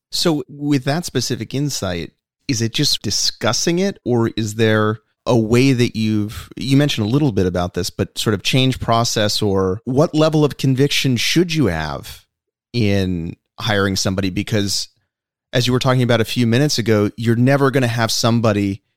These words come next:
be a ten out of ten on twenty-two different dimensions for any given role at any given point in time. And so there's always this kind of tension or question of what is the right level of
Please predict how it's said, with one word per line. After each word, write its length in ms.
be 160
a 40
ten 240
out 160
of 60
ten 260
on 160
twenty-two 460
different 260
dimensions 640
for 160
any 140
given 280
role 220
at 80
any 160
given 240
point 240
in 60
time. 540
And 180
so 320
there's 260
always 360
this 260
kind 240
of 80
tension 580
or 520
question 640
of 140
what 240
is 140
the 100
right 260
level 340
of 440